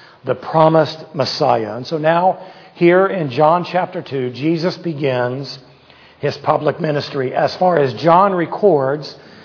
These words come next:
the public ministry of Jesus begins in chapter two and will end in chapter twelve.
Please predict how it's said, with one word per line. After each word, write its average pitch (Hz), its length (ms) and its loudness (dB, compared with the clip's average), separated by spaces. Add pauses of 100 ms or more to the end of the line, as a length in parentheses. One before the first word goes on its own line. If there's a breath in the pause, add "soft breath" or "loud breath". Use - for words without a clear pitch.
(160 loud breath)
the 135 80 -6
public 185 360 2
ministry 190 420 2
of 170 100 0
Jesus 139 380 -6
begins 170 540 -2
in 170 100 0
chapter 170 440 0
two 143 560 -6 (440 loud breath)
and 143 160 0
will 151 200 2
end 196 300 4
in 196 100 0
chapter 180 420 0
twelve. 151 760 0